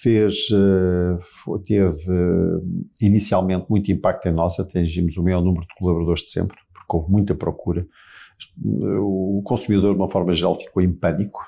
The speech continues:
Todos nós estávamos em pânico. Não sabíamos, inclusivamente, se na próxima semana estaríamos vivos, não é? Nós ou as nossas famílias. Portanto, hoje estamos a três anos de distância e tudo isso já faz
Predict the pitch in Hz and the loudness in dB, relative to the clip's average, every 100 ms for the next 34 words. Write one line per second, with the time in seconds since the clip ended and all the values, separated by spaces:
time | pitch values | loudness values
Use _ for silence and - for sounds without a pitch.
0 | - 147 - 82 76 80 78 85 85 110 | -2 0 0 -2 -2 -4 -2 -2 0 0
1 | 92 - 78 - 76 85 80 82 85 85 | 0 -4 -10 -10 -6 -6 -6 -10 -10 -8
2 | 80 90 - - - 80 - 85 - 90 | -6 -6 -6 -6 -6 -6 -6 -6 -2 -2
3 | 92 - 80 82 78 85 98 101 - 80 | -2 -2 0 0 0 0 0 0 -2 -4
4 | 85 - 85 82 80 76 82 - - 95 | -6 -4 -2 -2 -4 -4 -4 -6 -4 0
5 | 110 78 - _ - - - - - 80 | 0 0 -4 _ -16 -16 -16 -12 -6 -4
6 | 76 90 87 87 85 - - 87 87 85 | -2 -2 0 0 -2 -4 -4 -4 -4 -2
7 | 98 92 92 87 - - - 98 98 101 | 2 2 2 0 -4 -6 -2 0 0 -2
8 | - 87 90 - 92 - 90 | 0 0 0 0 -2 0 -2